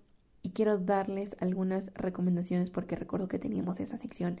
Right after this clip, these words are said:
en los anteriores podcasts. Al final, recomendaciones de, ¿qué era? Sobre todo música, no creo que recomendaba, pero ahora quiero recomendarles, es,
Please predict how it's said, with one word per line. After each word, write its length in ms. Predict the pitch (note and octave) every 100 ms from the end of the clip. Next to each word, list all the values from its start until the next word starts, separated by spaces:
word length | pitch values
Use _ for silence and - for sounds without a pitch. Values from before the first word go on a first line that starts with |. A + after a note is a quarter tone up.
| - - - -
en 440 | G3+ F#3+ F#3 F#3 F#3
los 140 | G#3 G3
anteriores 500 | F#3 F#3+ F#3 F#3+ F#3+
podcasts. 420 | F3+ F#3 G#3+ -
Al 100 | G3
final, 320 | F#3+ F#3 F#3 F#3+
recomendaciones 840 | F#3+ F#3 F#3 F#3 G3+ G3 F#3 F#3+
de, 300 | G3 F#3 F3+ -
¿qué 140 | G3+
era? 240 | G3 A3
Sobre 240 | - F#3 F#3
todo 180 | G3+ A3
música, 460 | G3+ - - -
no 100 | F3+
creo 160 | F3+ -
que 120 | F#3+
recomendaba, 600 | - - F3+ A3 F3+ A3
pero 160 | G#3+ G3
ahora 240 | A3+ D4+ - - - - - -
quiero 200 | D4+ F4+
recomendarles, 1300 | F#4+ - G3+ F#3 F#3 F3+ F#3+ G3+ G#3 G#3 G#3+ D#4 - - - - - - - - _ _
es, 560 | A#3 G#3+ G#3 F#3+ -